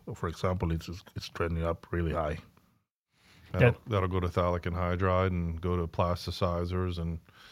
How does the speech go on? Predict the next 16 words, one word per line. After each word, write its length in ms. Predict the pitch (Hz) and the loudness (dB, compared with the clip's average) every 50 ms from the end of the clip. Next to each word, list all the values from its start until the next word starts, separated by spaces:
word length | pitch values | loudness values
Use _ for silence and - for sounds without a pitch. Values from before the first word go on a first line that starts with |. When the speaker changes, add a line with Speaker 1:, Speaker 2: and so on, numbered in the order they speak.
| - - _ | -20 -14 _
Speaker 2:
you 140 | - 95 90 | -2 -2 -2
know, 180 | 85 82 82 85 | 0 -2 -4 -4
so 200 | - - 92 85 | -2 -2 -2 0
there's, 240 | 90 92 95 90 - | 0 0 0 -2 0
there's, 260 | - 98 95 92 85 - | 0 0 2 2 0 -2
there's 200 | - 92 90 87 | -2 -2 0 0
definitely 340 | 87 90 87 - 95 90 82 | -2 -2 -2 -2 -4 -4 -2
gonna 160 | 87 87 87 | -2 -2 -2
be 100 | 85 85 | -2 -4
a 40 | 85 | -2
trickle-down 460 | - - 87 - 87 82 85 82 80 | -2 -4 -4 -4 -4 -4 -2 -4 -4
effect 320 | 82 - - 80 80 - | -6 -6 -6 -8 -8 -6
here. 180 | - 85 80 80 - - - | -6 -6 -6 -6 -8 -6 -2
Speaker 3:
Yeah, 200 | 110 101 95 95 92 - | 0 0 0 0 -2 2
for 120 | - 120 | 2 2
sure. 320 | 101 - 117 110 110 98 | 4 6 4 4 4 2